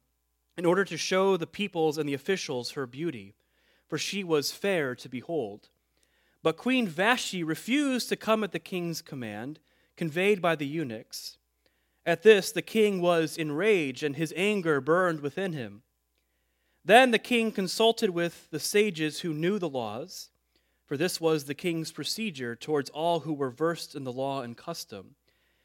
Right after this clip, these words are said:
And those next to him were, uh, Karshena,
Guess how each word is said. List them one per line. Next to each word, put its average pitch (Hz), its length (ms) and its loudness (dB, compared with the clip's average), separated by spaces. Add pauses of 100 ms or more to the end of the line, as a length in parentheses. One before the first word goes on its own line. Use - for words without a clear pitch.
(160)
And 147 120 -6
those 196 340 4
next 180 260 0
to 165 120 -4
him 156 360 0
were, 135 340 -2 (640)
uh, 120 220 -6
Karshena, 196 800 0